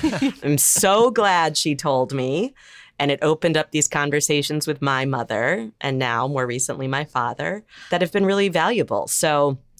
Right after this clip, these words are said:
Speaker 2: I wanted to kind of break the silence around it because I grew up without knowing. And then
Speaker 1: Mm.
Speaker 2: finally, in my adult life, being able to talk to my mother, I mean,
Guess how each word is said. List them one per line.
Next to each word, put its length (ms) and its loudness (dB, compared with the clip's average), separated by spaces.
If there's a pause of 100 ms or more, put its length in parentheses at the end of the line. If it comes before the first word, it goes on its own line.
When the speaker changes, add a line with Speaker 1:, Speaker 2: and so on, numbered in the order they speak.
Speaker 2:
I 100 2
wanted 480 0
to 340 0
kind 160 -2
of 80 -4
break 260 -2
the 100 -2
silence 540 0
around 400 0
it 140 -2
because 320 -4
I 160 0
grew 280 -2
up 260 -2
without 400 -2
knowing. 480 0 (560)
And 380 2
then 180 2
Speaker 1:
Mm. 40 0
Speaker 2:
finally, 760 0 (720)
in 100 4
my 80 2
adult 440 2
life, 300 -4
being 260 2
able 240 2
to 120 -6
talk 320 -2
to 100 -6
my 140 0
mother, 540 -2 (260)
I 60 2
mean, 160 2